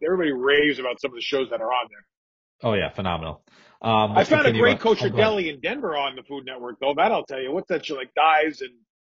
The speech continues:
Speaker 2: Oh,
Speaker 1: dashes
Speaker 2: Triple
Speaker 1: or
Speaker 2: D, Diners, Drive-Ins, and Dives. Kidding? Come
Speaker 1: That's
Speaker 2: on.
Speaker 1: it. Uh, yeah, I, I got exposed to a great kosher deli on the, I think, on the western side of Denver, just
Speaker 2: That's
Speaker 1: through
Speaker 2: where
Speaker 1: that
Speaker 2: it's
Speaker 1: show.
Speaker 2: at. That's
Speaker 1: Yep.
Speaker 2: where it's at. <laughs> Speaking of delis,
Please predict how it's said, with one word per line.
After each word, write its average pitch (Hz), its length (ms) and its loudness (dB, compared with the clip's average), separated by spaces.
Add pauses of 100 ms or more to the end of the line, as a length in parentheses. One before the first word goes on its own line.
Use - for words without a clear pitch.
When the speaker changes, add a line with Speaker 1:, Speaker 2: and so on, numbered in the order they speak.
(320)
Speaker 2:
Oh, 123 180 4
Speaker 1:
dashes 160 240 0
Speaker 2:
Triple 160 220 4
Speaker 1:
or - 20 2
Speaker 2:
D, 151 180 8
Diners, 127 400 2
Drive-Ins, 127 340 4
and 127 100 -6
Dives. 90 420 0
Kidding? 127 260 -6
Come - 80 -6
Speaker 1:
That's 202 240 4
Speaker 2:
on. 180 60 2
Speaker 1:
it. 151 80 -2
Uh, 175 380 -6
yeah, 185 180 2
I, 156 220 -2 (200)
I 170 80 -4
got 180 140 -2
exposed 180 320 -8
to 160 60 -6
a 143 40 -6
great 165 460 -4
kosher 151 480 -4 (180)
deli 147 440 -2 (280)
on 139 60 -12
the, 127 240 -10
I - 220 -20
think, 160 180 -10
on 117 80 -8
the - 40 -8
western 139 300 -4
side 139 220 2
of 107 100 -4
Denver, 110 380 -4 (640)
just 143 160 -2
Speaker 2:
That's - 80 -8
Speaker 1:
through 143 100 2
Speaker 2:
where 123 100 4
Speaker 1:
that - 20 2
Speaker 2:
it's - 80 -2
Speaker 1:
show. 117 180 4
Speaker 2:
at. 107 80 2 (640)
That's - 80 -4
Speaker 1:
Yep. 139 100 2
Speaker 2:
where 98 100 -2
it's 90 100 -10
at. 110 300 0 (680)
<laughs> - 100 -20
Speaking 156 360 4
of 110 80 4
delis, 101 480 4